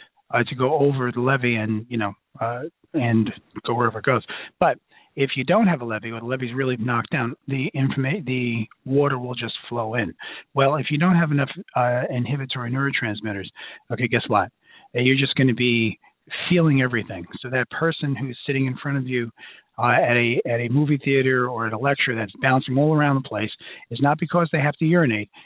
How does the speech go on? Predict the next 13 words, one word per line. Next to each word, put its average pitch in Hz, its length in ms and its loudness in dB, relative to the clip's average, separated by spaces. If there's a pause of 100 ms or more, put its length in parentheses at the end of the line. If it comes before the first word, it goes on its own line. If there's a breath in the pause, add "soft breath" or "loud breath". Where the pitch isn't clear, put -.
(120)
it's 131 200 -2
because 123 380 -6
they 117 80 -6
have 110 160 -6 (140)
too 120 80 -10
little 113 360 -8
inhibitory 107 580 -8
neurotransmitters. 101 760 -10 (360 loud breath)
And 120 120 4
the 123 60 4
way 131 180 4
that 127 140 2
I, 113 180 0